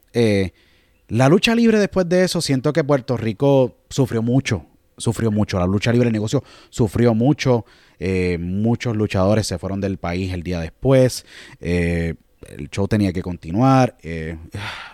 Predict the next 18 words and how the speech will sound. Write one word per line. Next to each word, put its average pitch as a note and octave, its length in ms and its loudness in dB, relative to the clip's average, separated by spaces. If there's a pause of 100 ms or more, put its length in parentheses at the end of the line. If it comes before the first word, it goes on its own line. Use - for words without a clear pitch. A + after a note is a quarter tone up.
(180)
son C#3+ 180 -2
tantas C#3 360 0
historias. E2+ 520 -4 (560)
Tú C3 140 4
estuviste F3+ 460 2
cerca D#3+ 640 0
de, F2+ 580 -4
de, E2 440 -8
del F2 260 -8
suceso C3+ 500 -4
porque F#2+ 240 -4
estabas F2+ 300 -6
en G#2 80 -2
la G#2+ 60 -2
empresa G2+ 340 -2
en G#2 60 0
aquel G2 180 -2
entonces, A#2+ 640 0